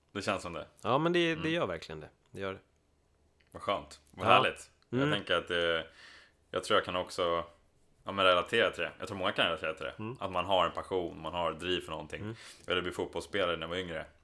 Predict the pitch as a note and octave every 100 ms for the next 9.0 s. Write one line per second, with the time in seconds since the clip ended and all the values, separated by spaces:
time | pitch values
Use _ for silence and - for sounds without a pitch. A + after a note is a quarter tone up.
0 | _ - A#2 A#2+ - - - - F#2+ F2
1 | - F2+ F2+ F2 - E2 F2 E2+ F2+ E2+
2 | E2 - _ - - - - F#2 F2+ F#2
3 | G#2+ F2 E2 E2+ E2 - - _ - E2
4 | D#2 - - - - - F2+ G2 G#2 E2+
5 | D2+ D#2+ E2 D#2 A1+ - - F#2 F2 E2
6 | E2+ A2 - D#2 D2+ - - _ - -
7 | - - - F2 F#2 F2+ E2 E2 D#2+ F2
8 | E2+ D#2+ - A2 D#2+ D#2+ D#2+ E2 F2 -